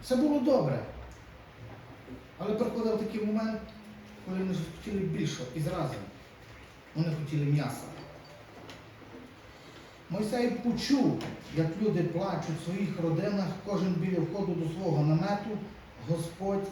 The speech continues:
запалав великим гнівом. Та й в очах Мойсея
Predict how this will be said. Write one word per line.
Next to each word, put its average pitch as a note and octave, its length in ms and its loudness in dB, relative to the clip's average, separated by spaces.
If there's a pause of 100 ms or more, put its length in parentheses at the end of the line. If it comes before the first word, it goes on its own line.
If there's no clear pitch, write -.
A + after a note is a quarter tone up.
(160)
запалав D#3 460 2
великим C#3 600 2
гнівом. A#2 300 4 (720)
Та D3+ 100 2
й C#3+ 60 2
в C3+ 340 -4
очах G3+ 320 -2 (100)
Мойсея D3 580 2